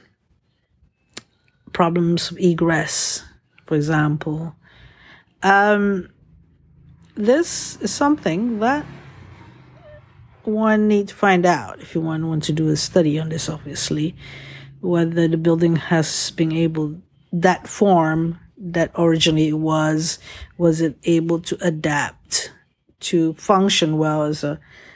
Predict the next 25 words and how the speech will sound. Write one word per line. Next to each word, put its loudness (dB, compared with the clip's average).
the, -4
the 0
new 4
built, -2
the -4
new, 2
uh, -4
function 0
that -2
is -10
to -14
accommodate. -4
So 2
with -4
that 4
in 0
mind, 2
I -4
would -4
like -6
to -14
finish -2
this -6
session 0
of -4